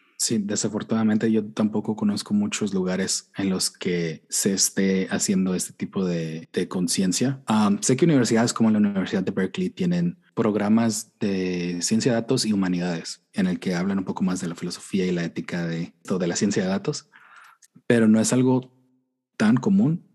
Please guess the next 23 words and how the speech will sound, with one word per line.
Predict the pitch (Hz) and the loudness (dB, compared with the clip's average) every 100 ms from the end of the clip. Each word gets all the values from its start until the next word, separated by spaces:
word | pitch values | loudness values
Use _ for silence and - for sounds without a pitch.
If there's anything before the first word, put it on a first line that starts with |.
| _ | _
Pues | - | -8
los, | 95 - - | -8 -8 -8
las | - 95 | -8 -6
personas | - 117 120 | -2 -2 0
que | 107 | 0
vienen | 107 117 113 - - - - - | 2 4 2 -4 -20 -20 -20 -4
de | 110 101 | 0 2
un, | 101 104 104 - - _ _ _ _ _ _ | 2 2 2 0 -8 _ _ _ _ _ _
de | - - | -8 -2
un | 95 98 98 | 0 2 0
fondo, | - 107 107 110 110 - _ - | 2 4 4 4 0 -4 _ -6
ah, | 95 87 87 - | -2 -2 -2 -4
completamente | 92 92 104 110 107 104 | -4 -2 2 4 4 2
técnico, | - 107 113 110 120 - _ _ _ _ _ _ _ _ | 0 2 2 2 -2 -6 _ _ _ _ _ _ _ _
ah, | 104 95 90 82 - _ _ _ _ _ _ _ - - _ _ _ _ _ _ | -2 0 0 -4 -8 _ _ _ _ _ _ _ -20 -20 _ _ _ _ _ _
no | 123 113 | 4 4
es | 107 | 4
que, | 135 120 | 4 4
no | 110 113 | 6 4
es | 110 | 4
que | - 120 | 4 4
no | 104 98 92 | 4 4 0
quieran | - 92 87 87 82 | -2 -2 0 -2 -4